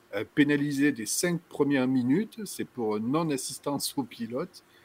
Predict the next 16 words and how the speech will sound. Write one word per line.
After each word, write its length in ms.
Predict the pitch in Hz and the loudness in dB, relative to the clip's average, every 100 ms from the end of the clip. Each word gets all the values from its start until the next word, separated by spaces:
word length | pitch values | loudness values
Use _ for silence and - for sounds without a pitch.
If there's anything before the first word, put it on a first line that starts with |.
| - - - - _ - | -16 -14 -14 -18 _ 2
Et 640 | 135 135 131 127 123 120 | 6 6 6 2 2 2
la 120 | 135 | 4
deuxième 320 | 160 156 147 139 | 6 6 6 2
fois, 300 | - 170 196 | 0 0 0
c'est 220 | - 127 | 2 2
à 100 | 120 | 2
la 140 | 120 | 0
réception 960 | 117 123 143 180 - 170 156 - 165 156 | -2 -2 0 0 0 -4 -4 -2 0 0
d'un 260 | 123 123 120 | 2 0 0
saut 300 | - 165 147 | 0 2 0
sur 240 | - 123 | 0 0
une 160 | 117 113 | 0 -2
dune. 480 | 107 139 196 220 214 - - _ - 104 | -2 2 2 2 -4 -12 -20 _ -16 -4
Il 100 | 123 | -4
a 80 | 135 | 0
carrément 420 | 120 107 123 | -2 -2 -2